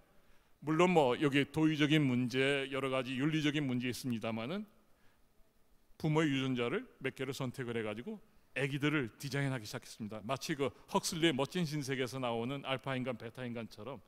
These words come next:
태어날 때부터 진짜 최고의 유전자를 가진 인간을 만들기 시작하는 그런 시도들이 지금 생겨나고 있고, 그 다음에 유전자 가위를 이용을 해서 인간의 특정 부분의 파워를 높인다든지,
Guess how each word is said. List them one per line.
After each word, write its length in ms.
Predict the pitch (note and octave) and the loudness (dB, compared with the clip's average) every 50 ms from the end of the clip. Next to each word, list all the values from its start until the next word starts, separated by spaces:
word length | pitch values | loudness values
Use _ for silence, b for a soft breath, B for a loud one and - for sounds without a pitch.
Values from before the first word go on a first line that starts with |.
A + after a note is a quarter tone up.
| b b b b b b - | b b b b b b -8
태어날 480 | - - A#3+ B3+ C#4 C4 F3 C3+ - | 0 4 4 6 6 6 6 4 4
때부터 500 | - F3+ E3+ A2 - - - B2+ C3 - - - - - _ _ _ _ - _ _ _ _ - - _ - | 2 0 0 -2 -4 -6 -6 -6 -6 -8 -10 -20 -20 -20 _ _ _ _ -20 _ _ _ _ -20 -20 _ -10
진짜 260 | - G3 F3 G#3+ G3 | -10 -2 0 0 0
최고의 440 | - - - B3+ B3+ A3 B3 A#3+ G#3+ | 2 0 0 2 2 4 4 4 4
유전자를 420 | E3+ D3 E3 D#3 D3 D3 D3 D#3 | 4 4 4 4 4 2 2 2
가진 260 | A#2+ C3+ C3 C3 D3 C#3+ | 0 0 -2 -2 -4 -4
인간을 340 | A#2+ A#2+ A2 G#2+ G#2+ B2+ | -4 -4 -6 -6 -6 -6
만들기 480 | C3 A2+ G#2 G#2+ G#2+ A#2 A#2+ G#2 A#2+ A#2+ | -6 -6 -6 -6 -6 -6 -6 -6 -6 -6
시작하는 380 | - - C3 - - B2+ B2 A#2+ | -6 -6 -8 -8 -8 -8 -8 -8
그런 140 | B2 B2 | -6 -8
시도들이 460 | A#2 - - C3 B2+ B2 G#2+ A2 G#2+ G2+ | -8 -8 -6 -2 -2 -2 -2 -2 -4 -6
지금 260 | - G2+ F#2+ F#2+ G2 b b b | -6 -8 -10 -10 -12 b b b
생겨나고 540 | b - - D3+ B2+ B2 A#2 G#2 G2+ F#2+ G2 | b -6 -4 -2 -2 -2 -2 -2 -4 -6 -6
있고, 460 | F#2+ F2 - - - F#2+ G#2+ E3 F#3 - b b b b b b b b b - | -8 -10 -12 -12 -10 -10 -10 -10 -12 -16 b b b b b b b b b -6
그 100 | - C#3 | -2 0
다음에 340 | C#3+ C3+ B2+ C3+ E3 F3+ b b b b b b b b b b - | 2 2 2 0 -2 -2 b b b b b b b b b b -6
유전자 360 | F3+ C#3+ D#3 E3+ D#3+ D#3 D#3 | -2 2 2 2 4 4 2
가위를 540 | - - C#3 C3+ C3+ B2 C3+ C3+ C3 G#2 - - _ - - - _ _ - | 2 2 2 0 2 0 0 -2 -2 -4 -8 -14 _ -20 -20 -20 _ _ -10
이용을 340 | D#3 C#3 C3+ B2+ B2 A#2 | -6 -4 -4 -2 -2 -4
해서 380 | A2+ G#2+ - - D3+ E3 G3+ F#3+ _ - - - _ - _ - - _ _ _ _ - | -4 -6 -6 -6 -6 -6 -6 -8 _ -20 -20 -20 _ -20 _ -20 -20 _ _ _ _ -6
인간의 340 | D3 D3 C#3+ D3 D3 D3+ C#3 | -4 0 0 0 0 0 -2
특정 340 | - - - - A3+ G3+ F#3 | -4 -6 0 2 2 2 2
부분의 300 | D#3 D3 C3 C#3+ D3 C#3+ | 2 -2 -4 -4 -4 -6
파워를 380 | - - - F3 E3+ D#3+ D3 C3 | -6 -4 0 0 2 2 2 0
높인다든지, 800 | B2 A2+ - C#3+ C3 A2 A#2 A2+ G2 G#2+ G#2 G2 - G#2 G2 | -2 -4 -4 -6 -6 -4 -4 -6 -6 -6 -8 -8 -10 -10 -12